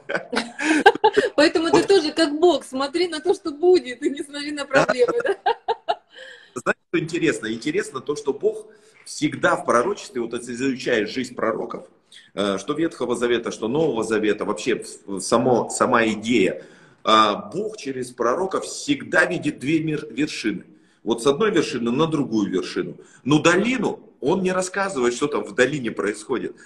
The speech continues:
Speaker 1: А в долине происходят не-, вещи, которые вообще нам не нравятся. В долине именно мы разочаровываемся. Вершины, от одной вершины до другой вершины, когда на горе стоишь,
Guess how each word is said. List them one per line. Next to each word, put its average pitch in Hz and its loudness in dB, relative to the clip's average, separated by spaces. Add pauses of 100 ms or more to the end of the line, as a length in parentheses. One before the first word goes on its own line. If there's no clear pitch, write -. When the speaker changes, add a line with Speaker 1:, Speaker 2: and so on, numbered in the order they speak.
(160)
Speaker 1:
А 117 -2
в 113 -10
долине 185 -2
происходят 120 -2
не-, 117 -4
вещи, 123 0
которые 131 0
вообще 104 0
нам 120 4
не 131 -4
нравятся. 127 -2 (400)
В 120 -12
долине 156 0
именно 143 -2
мы 123 -2
разочаровываемся. 143 0 (180)
Вершины, 214 2
от - -6
одной 170 2
вершины 123 -2
до 107 -4
другой 139 2
вершины, 107 -2
когда 101 -4
на 107 -2
горе 117 -2
стоишь, 113 -8